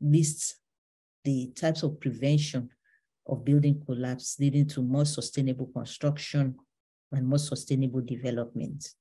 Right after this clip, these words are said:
So f-, the first one is the need for sensitization and awareness of building collapse consequences, the consequences for non-compliance and benefits of compliance needs to be communicated. So there needs to be sensitization.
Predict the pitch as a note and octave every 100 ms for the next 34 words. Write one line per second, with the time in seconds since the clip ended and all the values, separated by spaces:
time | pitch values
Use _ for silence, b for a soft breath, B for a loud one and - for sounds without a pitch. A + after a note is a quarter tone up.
0 | _ _ _ - C3 A2+ - C3+ B2+ -
1 | E3 D#3+ D3 B2 B2 B2+ B2+ D3 B2 -
2 | A#2+ - - A#2 A#2 C#3 D#3 - D#3 C#3+
3 | B2 A#2+ B2 C#3 D3 D3 D3 A#2 A#2+ D3
4 | D3 D3 A#2 B2+ B2+ - D#3 D3+ D#3+ D#3
5 | D3+ D3 D3 D3 - _ _ _ _ _
6 | _ _ _ _ _ - C#3 - D3 D3+
7 | D#3 D#3 D3+ D3+ C#3 B2+ C#3+ D3+ D3+ A#2+
8 | - C3+ C3+ C3 - C3 B2+ A#2+ D3 D3+
9 | D3 D3+ - - - A#2 - C#3 C3+ C3
10 | - - _ _ D3+ D3+ - C3 B2 -
11 | A#2 A#2 A#2 - D3 D3 C3+ C3+ - C3+
12 | B2+ C3 D3+ D3+ B2 B2 - A#2+ - D3
13 | A#2+ D3 C3+ C3 - C3+